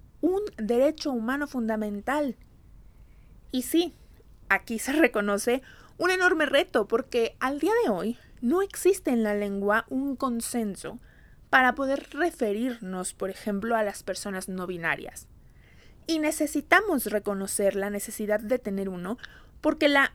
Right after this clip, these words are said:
comunidad no binaria tiene derecho a delinear su identidad y a que dicha identidad sea reconocida,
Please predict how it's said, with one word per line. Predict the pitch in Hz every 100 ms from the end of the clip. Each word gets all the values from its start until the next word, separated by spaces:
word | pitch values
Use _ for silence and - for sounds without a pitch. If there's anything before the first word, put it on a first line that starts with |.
| -
comunidad | 285 285 285 285 320 415
no | 427
binaria | 285 220 202 208 240 - -
tiene | 233 220 240
derecho | 294 214 196 285
a |
delinear | 262 214 196 262 311
su | 320 226
identidad | 190 170 165 156 175 - - -
y | 226
a |
que | 214 202
dicha | 220 226 302
identidad | 294 277 247 208
sea | - 190
reconocida, | 208 233 233 - 196 190